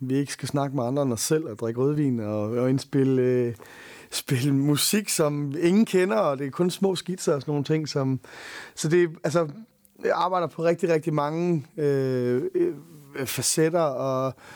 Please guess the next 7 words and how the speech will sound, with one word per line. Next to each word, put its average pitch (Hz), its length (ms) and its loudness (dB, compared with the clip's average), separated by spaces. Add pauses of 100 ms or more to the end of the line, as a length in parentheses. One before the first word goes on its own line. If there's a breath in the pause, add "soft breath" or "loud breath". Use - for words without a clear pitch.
(240 loud breath)
arbejder 151 460 0
på, 135 500 0
på 147 80 -4
rigtig 147 220 -2
mange 147 300 0
forskellige 151 560 -4
projekter. 139 540 -4